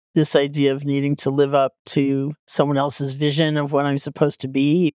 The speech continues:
And I think we all have elements of being able to relate to these things. So in the start of the book, you pose a question. You say, "Why are we unhappy?" And I'm curious to hear your take on this really universal question. Why do you think we're unhappy?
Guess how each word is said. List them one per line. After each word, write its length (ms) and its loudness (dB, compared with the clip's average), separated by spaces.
And 80 2
I 40 0
think 280 -2
we 120 4
all 480 2
have 340 0
elements 520 -2
of 160 -6
being 300 0
able 280 -2
to 200 -4
relate 400 2
to 140 -6
these 260 -2
things. 340 -2
So 120 4
in 100 2
the 80 2
start 380 4
of 140 0
the 100 -4
book, 460 2
you 100 -2
pose 380 -2
a 40 -2
question. 720 -2
You 60 -2
say, 240 2
"Why 400 2
are 120 0
we 180 2
unhappy?" 800 -4
And 80 2
I'm 60 -2
curious 520 2
to 140 2
hear 220 2
your 200 -2
take 380 -2
on 160 2
this 320 -2
really 340 6
universal 680 -2
question. 540 0
Why 140 2
do 100 0
you 80 4
think 280 -2
we're 120 2
unhappy? 540 0